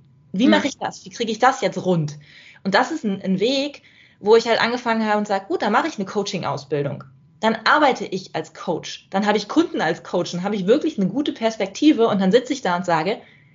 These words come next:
Speaker 1: ich will's nicht machen. Ich stehe da nicht hinter. Ich stehe hinter dieser Coaching-Methode nicht und ich stehe hinter der Persönlichkeitsentwicklungsszene nicht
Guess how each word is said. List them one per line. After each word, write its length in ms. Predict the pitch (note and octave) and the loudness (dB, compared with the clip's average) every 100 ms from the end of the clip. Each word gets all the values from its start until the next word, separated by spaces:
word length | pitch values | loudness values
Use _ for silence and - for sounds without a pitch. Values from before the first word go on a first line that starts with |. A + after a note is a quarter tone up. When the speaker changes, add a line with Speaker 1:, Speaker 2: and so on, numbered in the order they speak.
| _ _ _ | _ _ _
Speaker 1:
ich 160 | - - | -8 0
will's 180 | B3 - | 0 2
nicht 160 | F3 | -2
machen. 440 | G#3 C#4 - E3+ - _ _ - | -2 -4 -4 -8 -10 _ _ -8
Ich 140 | F#3+ | -6
stehe 180 | - C4+ | 0 2
da 120 | C#4 | 4
nicht 160 | G#3+ G#3+ | 2 0
hinter. 340 | D4 C#4+ E3 | 0 0 -2
Ich 100 | F#3+ | -2
stehe 160 | - A#3+ | 0 2
hinter 180 | A3+ | 2
dieser 200 | F#3+ F#3+ | 2 2
Coaching-Methode 800 | - - D4 D4+ C#4+ C#4+ C#4+ D4 | 0 0 0 0 -2 -2 0 0
nicht 280 | C#4+ D4 - | 2 0 0
und 120 | A3 | -4
ich 100 | A3+ | -4
stehe 180 | - A3+ | -2 2
hinter 220 | A#3 A3+ | 2 4
der 100 | G#3 | 4
Persönlichkeitsentwicklungsszene 1300 | G3+ G#3+ A3+ B3 G3+ F3+ F3+ F3+ F3 F3+ - F#3+ F3+ | 2 2 2 0 -2 -4 -4 -4 -4 -6 -2 0 0
nicht 360 | E3+ F#3 F#3+ - | 2 0 -2 -10